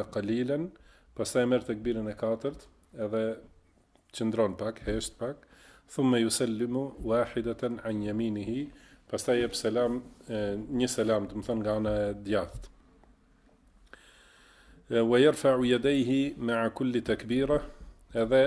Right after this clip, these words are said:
i ngre duart në secilin tekbir.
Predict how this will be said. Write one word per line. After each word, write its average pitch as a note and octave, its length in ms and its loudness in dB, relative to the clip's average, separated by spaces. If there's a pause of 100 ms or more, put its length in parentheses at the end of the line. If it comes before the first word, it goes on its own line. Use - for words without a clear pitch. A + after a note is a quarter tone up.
(120)
i B2+ 100 -2
ngre A#2+ 300 2
duart A#2+ 420 -2
në A#2+ 180 -2 (180)
secilin G#2+ 640 -4 (200)
tekbir. G#2 480 -2